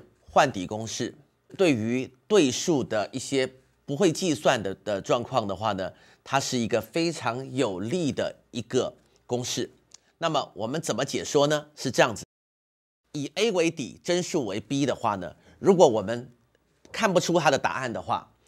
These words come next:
我们可以采用换底。那么换底的话呢，B 仍然是真数，这个 A 的话呢，移下来变成真数，这个 C 的话呢，我们爱怎么定就怎么定，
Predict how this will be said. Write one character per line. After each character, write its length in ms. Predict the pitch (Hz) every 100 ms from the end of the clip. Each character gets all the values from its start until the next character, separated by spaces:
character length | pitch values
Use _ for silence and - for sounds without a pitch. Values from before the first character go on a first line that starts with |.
| _ _
我 100 | 113
们 120 | 131
可 160 | - 147
以 200 | 110 65
采 260 | - 92
用 220 | 110 123
换 340 | - - 139 92
底。 160 | - _ _ _ _ _ _ _ -
那 80 | 190
么 100 | 185
换 240 | 151 208 160
底 140 | 113
的 80 | 104
话 140 | 131
呢， 160 | 110 87 _ _ _ _ _
B 380 | 202 220 - - _ _
仍 220 | 110 147
然 120 | 180 147
是 120 | 143
真 240 | 147 143
数， 260 | 139 151 - _ _ _ _ _
这 160 | - 214
个 180 | 156 -
A 180 | 170 190
的 80 | 165
话 160 | 147
呢， 100 | 117 101
移 140 | 139
下 180 | 151 170
来 220 | 123 92 -
变 120 | 165
成 160 | 120 110
真 240 | 104 131
数， 300 | 135 143 - - _ _
这 140 | 214
个 80 | 165
C 340 | 123 - 202 202
的 80 |
话 220 | 160 156 131
呢， 220 | 113 - _ _ _
我 160 | 120
们 300 | 117 131 156 -
爱 220 | 180 185 135
怎 120 | 104
么 120 | 104
定 260 | 156 127 92
就 140 | 135
怎 100 | 101
么 100 | 95
定， 240 | 127 131